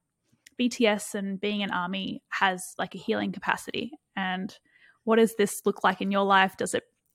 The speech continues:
has it brought you closer to anyone? Um, of course, it's like, army can get you new friends. Have you found new friends? What has that been like? Because I know one of the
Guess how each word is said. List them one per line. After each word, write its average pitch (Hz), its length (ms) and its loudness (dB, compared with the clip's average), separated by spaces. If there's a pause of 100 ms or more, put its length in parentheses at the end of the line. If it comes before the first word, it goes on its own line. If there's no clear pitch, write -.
has 208 160 0
it - 140 -2
brought 208 140 2
you 185 60 -4
closer 277 440 0
to - 120 2
anyone? 226 600 2 (480)
Um, 180 560 0
of 202 140 -2
course, 196 320 0
it's - 200 -4
like, 180 400 -2
army 196 340 0
can 185 360 -4 (200)
get - 120 0
you 190 80 0
new 190 140 -2
friends. 262 320 4
Have 208 100 -2
you 190 80 -4
found 190 200 -4
new 185 100 -6
friends? 233 640 2
What 233 120 2
has 262 80 2
that - 220 0
been 202 120 0
like? 180 160 -4
Because 208 200 -4
I 214 80 0
know 214 400 0 (320)
one 220 160 4
of 196 160 0
the - 360 2